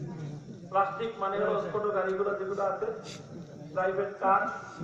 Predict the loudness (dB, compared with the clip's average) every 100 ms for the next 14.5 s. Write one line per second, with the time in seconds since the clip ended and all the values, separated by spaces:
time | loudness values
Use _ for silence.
0 | -8 -8 -2 0 0 2 2 4 2 2
1 | 0 0 0 -2 0 -2 -2 -4 -4 -6
2 | -8 -10 -12 -14 -12 -8 -6 -6 -8 -8
3 | -6 -4 -4 -4 -6 -10 -12 -12 -10 -4
4 | -4 -4 -6 -6 -6 -8 -10 -12 -12 -8
5 | -6 -4 -4 -4 -6 -10 -10 -12 -12 -14
6 | -10 0 2 4 6 4 4 0 0 2
7 | 4 4 2 2 4 4 0 -2 -2 -2
8 | -2 -2 0 0 0 -2 -6 -8 -12 -12
9 | -12 -8 -8 -8 -6 0 2 2 -2 -4
10 | -4 -4 -4 -6 -12 -12 -12 -12 -12 -12
11 | -12 -12 -12 4 8 8 6 2 2 -2
12 | -2 0 4 4 4 2 2 2 2 2
13 | 0 -2 -4 -8 -6 -6 -2 -2 -2 -2
14 | -4 -4 -6 -6